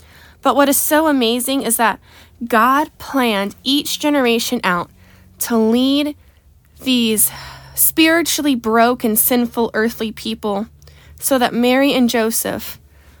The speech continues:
would be prepared to raise the Messiah as a child who knows and loves God the Father. So, who were Mary and Joseph?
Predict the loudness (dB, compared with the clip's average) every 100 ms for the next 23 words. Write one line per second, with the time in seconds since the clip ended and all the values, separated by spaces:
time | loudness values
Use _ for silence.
0 | -16 -6 -4 -4 -8 -6 -8 -8 -4 -2
1 | 0 -2 -6 -12 -20 -20 -12 -4 -2 0
2 | 0 0 0 0 0 2 0 0 -4 -2
3 | -2 -4 -6 0 2 2 0 -2 0 0
4 | 0 -4 -4 -4 -4 _ _ _ _ -20
5 | _ _ _ _ -2 0 0 0 0 0
6 | -2 -4 -4 -2 2 2 0 -6 -4 -4
7 | -4 -8 -12 -14 _ _ _ _ _ -20
8 | -18 -18 -20 _ -4 2 4 4 2 -4
9 | -10 -4 0 4 4 4 2 2 0 -2
10 | -4 -4 -2 -4 -6 -6 -8 -14 -20